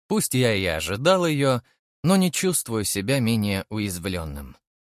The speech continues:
Приятно знать, что собственная команда такого высокого мнения обо мне.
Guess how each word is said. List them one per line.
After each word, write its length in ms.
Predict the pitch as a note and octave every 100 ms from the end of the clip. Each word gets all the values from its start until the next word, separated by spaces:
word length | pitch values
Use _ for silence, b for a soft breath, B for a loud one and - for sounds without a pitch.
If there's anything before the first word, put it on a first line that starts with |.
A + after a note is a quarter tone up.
| _ _ _ _ _ -
Приятно 560 | C#3 D#3 E3+ D#3 F3
знать, 280 | C#3+ D3+ C#3+
что 200 | - B2+
собственная 600 | - A#2 - A#2+ A#2 A2
команда 480 | G#2 A#2 B2+ C3+ A2
такого 360 | G#2 F#2+ G#2+ G#2
высокого 480 | A2 A2+ - A2
мнения 460 | A#2 G#2+ F2 D#2+ D#2
обо 180 | D2 F2
мне. 320 | E2+ C#2 C2+